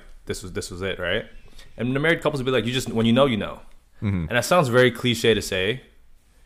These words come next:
Speaker 1: but it was at that moment. W-, there, I remember the exact moment. I was like,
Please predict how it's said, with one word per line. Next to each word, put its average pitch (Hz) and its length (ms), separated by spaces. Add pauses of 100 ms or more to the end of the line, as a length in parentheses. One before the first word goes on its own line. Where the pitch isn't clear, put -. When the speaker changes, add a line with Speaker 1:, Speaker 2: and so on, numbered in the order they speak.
(260)
Speaker 1:
but 101 300 (680)
it 127 60
was 120 160
at 120 160
that 135 120
moment. 117 500 (640)
W-, 113 280
there, 110 260
I 113 60
remember 127 400
the 104 220
exact 110 220
moment. 104 180
I 95 60
was 92 80
like, 87 200